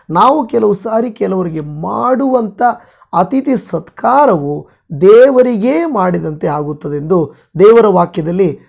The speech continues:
ಮತ್ತಾಯನು ಬರೆದ ಸುವಾರ್ತೆ ಇಪ್ಪತ್ತ ಐದನೇ ಅಧ್ಯಾಯ ಮೂವತ್ತೈದು ಮತ್ತು ಮೂವತ್ತಾರನೇ ವಚನದಲ್ಲಿ, "ನಾನು ಹಸಿದಿದ್ದೆನು, ನನಗೆ ಊಟಕ್ಕೆ ಕೊಟ್ಟಿರಿ, ನಾನು ಬಾಯಾರಿದ್ದೆನು, ನನಗೆ ಕುಡಿಯುವುದಕ್ಕೆ ಕೊಟ್ಟಿರಿ, ಪರದೇಶಿಯಾಗಿದ್ದೆನು,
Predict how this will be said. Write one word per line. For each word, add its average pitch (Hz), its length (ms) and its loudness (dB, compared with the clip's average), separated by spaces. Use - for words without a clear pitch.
ಮತ್ತಾಯನು 233 460 0
ಬರೆದ 196 260 0
ಸುವಾರ್ತೆ 214 640 -2
ಇಪ್ಪತ್ತ 175 460 -4
ಐದನೇ 233 360 0
ಅಧ್ಯಾಯ 156 540 0
ಮೂವತ್ತೈದು 240 640 0
ಮತ್ತು 185 320 -4
ಮೂವತ್ತಾರನೇ 180 720 -4
ವಚನದಲ್ಲಿ, 156 680 -2
"ನಾನು 180 720 2
ಹಸಿದಿದ್ದೆನು, 143 920 -6
ನನಗೆ 214 300 2
ಊಟಕ್ಕೆ 269 540 0
ಕೊಟ್ಟಿರಿ, 247 840 -4
ನಾನು 185 240 2
ಬಾಯಾರಿದ್ದೆನು, 170 1200 0
ನನಗೆ 233 340 0
ಕುಡಿಯುವುದಕ್ಕೆ 277 720 0
ಕೊಟ್ಟಿರಿ, 214 580 -4
ಪರದೇಶಿಯಾಗಿದ್ದೆನು, 160 1300 0